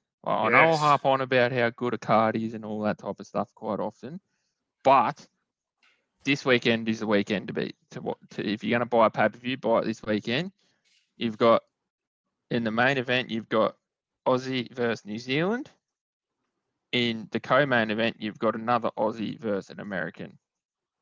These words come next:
Speaker 1: It's, um, and then you've got, uh, actually a bit later on, or earlier on, you've also got another Aussie, um, fight as well. So, and, well, actually, there's quite a few. I just saw the rest of the card. But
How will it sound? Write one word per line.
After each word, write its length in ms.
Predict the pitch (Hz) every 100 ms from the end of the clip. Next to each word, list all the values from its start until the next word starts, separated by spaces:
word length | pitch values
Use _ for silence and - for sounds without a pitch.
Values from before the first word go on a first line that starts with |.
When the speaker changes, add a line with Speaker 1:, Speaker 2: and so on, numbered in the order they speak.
| _ _ _
Speaker 1:
It's, 300 | 131 113 -
um, 220 | 123 113 101
and 140 | 123 120
then 100 | 117
you've 140 | 113
got, 180 | 113 -
uh, 140 | 127 -
actually 400 | - - - - -
a 40 | _ _
bit 180 | 98 -
later 360 | 120 110 - 90
on, 80 | -
or 200 | - 85 _ _ -
earlier 420 | 120 107 107 76
on, 160 | 101 101
you've 140 | -
also 260 | 98 - 95
got 200 | - -
another 240 | 90 87
Aussie, 400 | - - - - - _ _ _ _ _
um, 420 | - - - - - _
fight 300 | - - - -
as 140 | -
well. 260 | - - -
So, 400 | - - - - - _ _ _ _ _ _ _ _ _ _ _ _ _ _ _ _ _ _ _ _ -
and, 220 | 120 107 -
well, 200 | - -
actually, 220 | - -
there's 120 | -
quite 200 | - -
a 20 | -
few. 240 | - 52 _
I 60 | -
just 180 | - -
saw 160 | -
the 100 | -
rest 220 | - 123 _
of 60 |
the 60 | -
card. 240 | - - - _ _ -
But 240 | 139 -